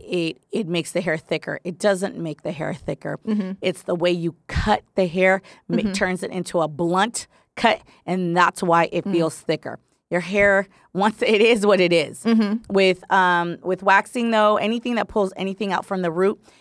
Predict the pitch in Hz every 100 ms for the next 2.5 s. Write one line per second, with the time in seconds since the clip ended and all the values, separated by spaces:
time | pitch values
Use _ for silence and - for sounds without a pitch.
0 | - 185 - - 196 175 - 185 170 170
1 | 165 - 160 151 170 - 156 - 139 135
2 | - - 190 170